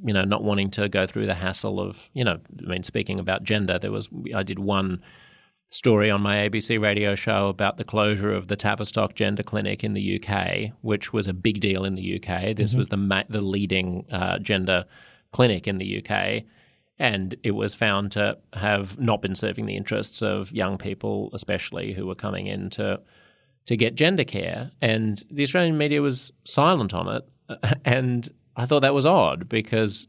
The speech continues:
Speaker 1: doesn't what the U K does have some bearing? Wouldn't that cause some reflection on the way that we do things here? Wouldn't that be just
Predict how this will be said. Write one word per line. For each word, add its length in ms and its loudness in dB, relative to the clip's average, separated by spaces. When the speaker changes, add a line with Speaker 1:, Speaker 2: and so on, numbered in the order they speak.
Speaker 1:
doesn't 300 0
what 140 0
the 100 2
U 120 4
K 240 2
does 220 2
have 180 -2
some 680 2
bearing? 540 2
Wouldn't 220 2
that 180 2
cause 280 0
some 320 2
reflection 500 -2
on 160 2
the 60 2
way 160 2
that 100 -4
we 80 2
do 160 2
things 300 -2
here? 300 0
Wouldn't 300 0
that 160 0
be 180 0
just 280 -6